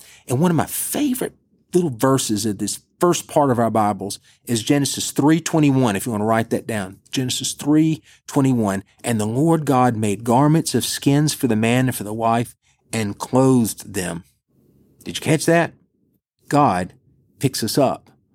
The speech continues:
when we fall. So here Jesus does two things with regards to this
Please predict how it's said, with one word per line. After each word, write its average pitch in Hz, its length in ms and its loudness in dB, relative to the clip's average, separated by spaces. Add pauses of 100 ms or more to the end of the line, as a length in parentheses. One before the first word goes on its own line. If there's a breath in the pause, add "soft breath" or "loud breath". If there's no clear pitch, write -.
(140)
when 101 240 -10
we 123 380 -2 (180)
fall. 117 560 -2 (1400)
So 160 160 2
here 185 240 2
Jesus 110 460 0
does 98 180 -2
two 147 180 0
things 95 480 -6
with 117 140 -6
regards 113 380 0
to 104 80 -4
this 92 240 -6